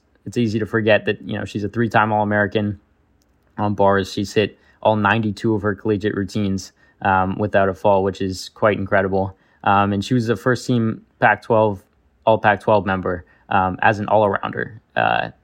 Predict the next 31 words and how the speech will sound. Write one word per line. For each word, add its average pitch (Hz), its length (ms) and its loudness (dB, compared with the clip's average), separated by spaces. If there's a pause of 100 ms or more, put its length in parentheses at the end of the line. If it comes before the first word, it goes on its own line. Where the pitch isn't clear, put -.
in 101 120 -6
her 101 100 -4
junior 95 300 -4
season 101 300 -8
in 104 80 -8
twenty - 220 -6
twenty-one. 60 480 -6 (400)
Um, 98 280 2
so - 140 -4
she's 135 520 0 (480)
not 123 240 4
only 123 260 0
an 110 80 0
incredible 104 420 2
gymnast, 110 420 0
but 104 120 2
also 98 500 2 (640)
a, 101 180 2 (140)
a 110 100 -16
big 107 240 -2
leader 104 260 2
for 104 140 -2
this 98 180 -2
team, 101 240 -2
as 95 120 -4
one 101 120 -2
of 101 60 -2
the 98 60 0
most 98 120 -2
veteran 101 340 2
members 98 420 -2